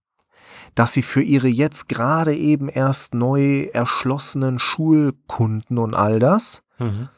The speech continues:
Speaker 1: sie eben halt das neunte im Portfolio behalten mussten, sag ich jetzt einfach mal.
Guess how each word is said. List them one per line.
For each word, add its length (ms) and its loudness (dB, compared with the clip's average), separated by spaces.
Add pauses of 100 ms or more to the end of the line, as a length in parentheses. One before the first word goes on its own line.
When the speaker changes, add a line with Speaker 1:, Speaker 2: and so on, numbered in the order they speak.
(160)
Speaker 1:
sie 220 4
eben 220 2
halt 120 -4
das 180 -6
neunte 720 -2 (960)
im 280 2
Portfolio 520 2
behalten 600 -6 (260)
mussten, 680 0
sag 240 -4
ich 120 -12
jetzt 180 -10
einfach 380 -12
mal. 200 -14